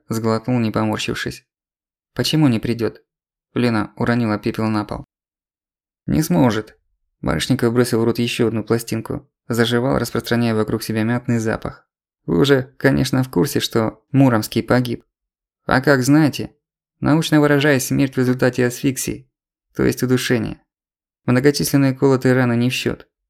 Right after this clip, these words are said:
Вам по секрету скажу, кастрировали не дрогнувшей рукой, затолкнули это самое ему в горло. И сделал это кто-то из симпатичных людей, потому что Муромский ему дверь открыл и в ванную к себе впустил». Барышников оценил произведенный эффект,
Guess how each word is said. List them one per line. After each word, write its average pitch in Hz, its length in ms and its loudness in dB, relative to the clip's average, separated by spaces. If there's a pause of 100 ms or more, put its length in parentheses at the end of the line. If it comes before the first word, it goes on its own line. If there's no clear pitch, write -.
(300)
Вам 139 300 0
по 139 120 -2
секрету 143 380 -2
скажу, 117 440 0 (280)
кастрировали 127 580 0
не 117 160 0
дрогнувшей 120 480 0
рукой, 123 460 0
затолкнули 127 640 2
это 120 180 0
самое 123 340 0
ему 120 200 0
в 120 60 -2
горло. 117 420 0 (520)
И 147 180 2
сделал 147 380 4
это 113 200 -2
кто-то 147 300 0
из 131 160 0
симпатичных 131 600 0
людей, 127 520 0 (140)
потому 156 280 -2
что 131 400 -2
Муромский 131 480 2
ему 131 160 4
дверь 127 240 4
открыл 127 280 0
и 131 100 2
в 127 80 0
ванную 117 280 0
к 101 60 -10
себе 107 220 -2
впустил». - 500 -6 (680)
Барышников 139 560 -2
оценил 127 360 0
произведенный 117 600 0
эффект, - 400 -8